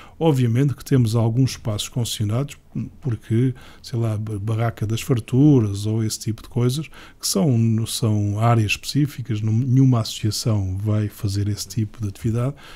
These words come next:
e, portanto, isso tá, tá concessionado até para que as pessoas também tenham essa possibilidade de des-, de desfrutar, digamos, desse, desses produtos. Mas,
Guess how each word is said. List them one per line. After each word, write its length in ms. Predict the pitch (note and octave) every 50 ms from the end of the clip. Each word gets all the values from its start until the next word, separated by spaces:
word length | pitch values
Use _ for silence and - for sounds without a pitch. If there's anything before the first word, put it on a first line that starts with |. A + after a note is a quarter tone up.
| - - -
e, 60 | - C3+
portanto, 380 | - - - C3 A#2 - -
isso 160 | A2+ - -
tá, 200 | - - G#2+ G2+ G2 -
tá 160 | - A2 G2+
concessionado 840 | - - A#2+ A2 - - A2+ G#2 A2+ B2 C3+ C#3 C3+ B2 A2+ G#2+ G2+
até 200 | - - A#2+ G#2+
para 300 | - - - A2 G#2+ A2
que 140 | - -
as 100 | A2+ -
pessoas 260 | - - C#3 C3 A#2+ -
também 220 | - A2+ G#2+ A2
tenham 320 | G#2+ - B2 A#2 A2+ A2
essa 240 | A2 A2 - - A#2+
possibilidade 640 | A2 - - - C3 A#2 A2+ A2 G#2+ A#2 A#2+ B2+ A#2 - - - - - - _ -
de 80 | - A#2+
des-, 180 | - - - - - - - - - - - - - - - -
de 160 | - B2+ C3+ B2
desfrutar, 600 | - - - C#3+ C3 A#2+ - - C3 C3 B2+ A#2
digamos, 460 | A2+ A2+ G#2+ B2+ C3 B2+ A#2+ G#2+ G#2+
desse, 380 | G#2+ B2 B2+ A#2+ - - -
desses 200 | A#2 C3+ C#3 -
produtos. 480 | - - A#2 A2 G2+ F#2+ F#2 - - - - - - - - - -
Mas, 360 | B2+ C#3 D#3+ E3+ - -